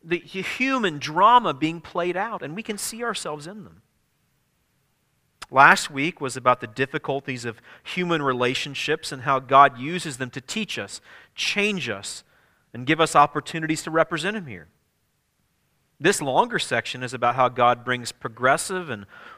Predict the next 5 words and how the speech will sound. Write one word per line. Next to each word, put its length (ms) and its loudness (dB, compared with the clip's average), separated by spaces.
holistic 560 2
salvation 760 2
to 160 -10
his 160 -8
people. 460 -16